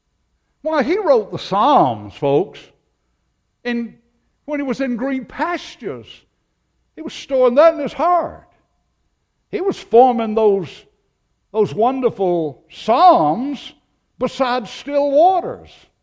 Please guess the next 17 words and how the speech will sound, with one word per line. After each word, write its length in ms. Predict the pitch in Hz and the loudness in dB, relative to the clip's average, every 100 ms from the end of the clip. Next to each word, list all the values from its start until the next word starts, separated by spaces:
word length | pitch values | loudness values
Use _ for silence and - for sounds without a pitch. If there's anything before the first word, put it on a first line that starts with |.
| _ _ _ _ _ _ _ _ _ _ | _ _ _ _ _ _ _ _ _ _
Why, 260 | 196 190 160 | -4 0 0
he 220 | 185 403 | 0 0
was, 420 | 359 208 - - _ _ _ | 0 -2 -4 -16 _ _ _
he 140 | - 370 | -6 -2
was 180 | 403 - | -4 0
thinking 280 | 247 226 | 0 0
about 260 | 214 220 202 | -2 -2 0
those 180 | 202 185 | -2 -2
Psalms 640 | - 262 359 330 285 262 | -4 2 6 6 2 -4
when 140 | 247 240 | -6 -4
he 100 | 285 | -4
was 300 | 254 - - _ _ _ | -6 -10 -14 _ _ _
going 300 | 190 262 262 | 0 2 2
through 200 | 190 262 | -2 -4
the 120 | 226 | -2
dark 800 | 208 151 233 262 277 294 294 - _ | -2 -2 0 0 2 0 -2 -20 _
valley. 1000 | 165 254 294 330 330 302 247 156 104 82 | -10 -6 -2 0 2 2 2 -2 -6 -14